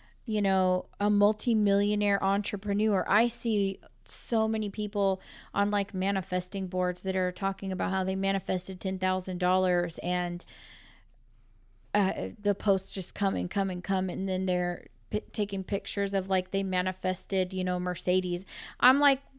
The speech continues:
that's pretty awesome that you manifested that. That's great. But I also feel like that is very close-minded, um,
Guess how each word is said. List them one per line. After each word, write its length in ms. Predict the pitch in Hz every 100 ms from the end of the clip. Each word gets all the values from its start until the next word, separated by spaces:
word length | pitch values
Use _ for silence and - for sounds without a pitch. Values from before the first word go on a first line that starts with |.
| -
that's 240 | 262 262 -
pretty 240 | 330 285
awesome 440 | 269 269 - 285
that 260 | 269 240 -
you 60 | 247
manifested 560 | 233 247 220 247 240
that. 200 | 220 220
That's 240 | 214 220 -
great. 340 | 240 240 -
But 220 | 208 202 - - -
I 100 | 208
also 420 | - 196 208 233
feel 320 | 208 208 208 202
like 460 | 202 196 185 - - - - - - - 226 -
that 540 | 214 214 - - - - -
is 300 | 214 208 202
very 240 | 202 240
close-minded, 960 | 240 - 208 226 220 190 180 180 170 175 - - - - -
um, 480 | 202 196 190 185